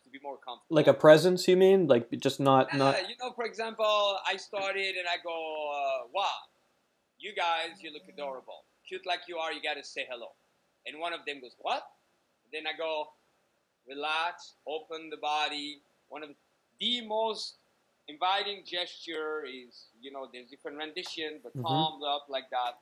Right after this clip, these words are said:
Speaker 2: Like Jesus.
Speaker 1: Yeah.
Speaker 2: Nothing to hide. Yeah.
Speaker 1: Or like a hi, uh, like a host, sorry, like, like, uh, you, "Hey, welcome, come on in."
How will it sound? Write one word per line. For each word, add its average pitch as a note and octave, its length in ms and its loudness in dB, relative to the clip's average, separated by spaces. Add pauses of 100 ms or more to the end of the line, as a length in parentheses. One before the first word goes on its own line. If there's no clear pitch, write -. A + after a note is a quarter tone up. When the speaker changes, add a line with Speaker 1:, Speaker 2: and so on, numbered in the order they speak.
Speaker 2:
Like C#3+ 200 6
Jesus. C3 580 8 (260)
Speaker 1:
Yeah. A3 360 0 (260)
Speaker 2:
Nothing C#3+ 280 8
to C3+ 60 8
hide. B2+ 300 8 (220)
Yeah. B2 180 -6
Speaker 1:
Or F3 100 -4
like A#3 200 -2
a A#3+ 60 -6
hi, G#3+ 280 -2 (260)
uh, E3 280 -2
like G3+ 180 -4
a A3 60 -2
host, G#3 380 -6
sorry, D3+ 300 -8
like, C3+ 240 -8
like, C#3+ 260 -8
uh, C3 220 -4
you, C3+ 180 -10
"Hey, G3 320 -8
welcome, F#3+ 540 -8
come E3 140 -14
on G#3+ 240 -6
in." C3 160 -6